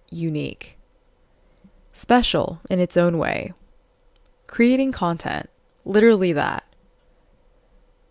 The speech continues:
Being in the space for fourteen years made me question a lot of things. For some time, I went through this identity crisis, wondering what it meant to be an influencer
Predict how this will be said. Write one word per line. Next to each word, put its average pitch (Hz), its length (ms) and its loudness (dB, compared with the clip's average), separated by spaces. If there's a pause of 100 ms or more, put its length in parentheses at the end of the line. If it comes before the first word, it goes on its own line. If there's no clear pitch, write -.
(100)
Being 269 240 4
in 294 100 2
the 285 80 0
space 175 420 0
for 165 140 -6
fourteen 170 500 -2
years 151 540 -4 (760)
made 226 220 2
me 247 80 -2
question 175 800 -4
a - 60 -8
lot 156 240 -2
of 170 100 -4
things. - 640 -12 (1040)
For 208 180 0
some 269 300 2
time, 156 500 -4 (480)
I 202 80 -2
went 226 240 0
through 240 180 4
this 208 280 0
identity 175 480 0
crisis, - 760 -6 (560)
wondering 226 440 2
what 214 140 0
it 190 80 -2
meant 175 260 -2
to 175 80 -6
be 165 280 -2
an 156 100 -6
influencer 165 960 -6